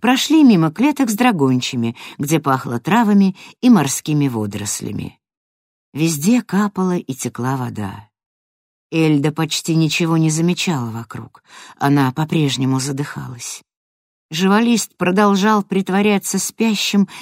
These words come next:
не реагируя на ее призывы о помощи. Еще несколько подъемов по лестнице. Коридоры,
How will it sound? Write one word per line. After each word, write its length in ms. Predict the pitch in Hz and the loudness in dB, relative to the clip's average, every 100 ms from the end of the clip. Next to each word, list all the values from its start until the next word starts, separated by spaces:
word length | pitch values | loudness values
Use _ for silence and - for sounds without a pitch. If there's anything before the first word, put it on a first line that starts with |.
| - | -4
не 200 | 240 254 | 4 6
реагируя 800 | 240 220 208 165 175 127 120 127 | 6 6 2 2 0 0 -2 0
на 100 | 131 | 2
ее 260 | 139 131 135 | 2 2 -2
призывы 540 | 135 139 131 151 139 | -4 -6 -4 -4 -4
о 80 | 127 | -8
помощи. 720 | - 117 - 127 - - 120 _ _ _ _ _ _ _ _ _ _ | -10 -10 -10 -8 -8 -10 -18 _ _ _ _ _ _ _ _ _ _
Еще 440 | 165 175 - 160 139 | -2 -2 0 0 2
несколько 680 | 127 127 - 131 120 127 | 2 -2 -4 -8 -10 -10
подъемов 540 | 123 135 131 131 127 - | -8 -6 -4 -4 -4 -6
по 120 | 135 | -6
лестнице. 760 | 131 120 - - - - 131 131 _ _ _ _ _ _ _ _ | -6 -6 -8 -10 -10 -12 -12 -18 _ _ _ _ _ _ _ _
Коридоры, 760 | 117 120 107 160 180 170 170 | -12 -10 -4 -2 0 -2 -6